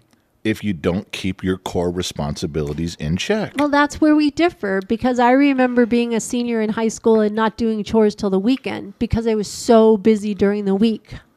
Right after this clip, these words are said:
Speaker 2: I didn't do chores during the week when I grew up.
Speaker 1: Okay, and if I say that, how many F F A things has he already got scheduled every single weekend?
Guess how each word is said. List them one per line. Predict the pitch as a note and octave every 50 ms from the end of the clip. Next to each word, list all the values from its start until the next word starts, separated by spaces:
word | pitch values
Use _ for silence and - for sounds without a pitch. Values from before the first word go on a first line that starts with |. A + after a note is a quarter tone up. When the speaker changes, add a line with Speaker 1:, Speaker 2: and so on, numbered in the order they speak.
| _ -
Speaker 2:
I | G3+ A3+ B3
didn't | C#4+ D4+ D4 B3
do | B3 C#4 D#4
chores | D4+ - - A#3 G#3 F#3+ F#3+
during | F#3+ G3+ F#3 F#3+
the | G3 F#3+
week | F#3+ F#3+ F#3+ -
when | F#3+ F#3+ F#3+
I |
grew | G3+ G3+ F#3+ F#3+
up. | F#3+ - - -
Speaker 1:
Okay, | A2+ G2+ - - F#2+ F2 A2 D3 E3 -
and | - F2+ F2+
if | - -
I | A#2 - G2
say | - - - F#2+ E2 D2+
that, | C2+ D#2+ D2+ E2 A2+ - - _ _ _ _ _ _
how | - - A#2+ B2
many | B2 A#2+ A#2 A#2 -
F | A#2+ A#2+ A2 - -
F | G#2 F#2 - -
A | B2+ C#3+
things | C3 - G#2+ F2 F2+ F2 -
has | F#2+ E2+ -
he | A2 - A2+
already | A#2 A#2 A2+ A2
got | G2 A2 G2+ F2+
scheduled | - - - - C3+ B2+ A2 G2 F2+ E2+ E2 - _ _
every | - A2+ A#2 A#2 B2 C3 C3 B2
single | - - - B2+ A#2+ A2+ G#2+ G#2
weekend? | G2+ G2+ G#2 F#2+ - - C#2 C2+ C2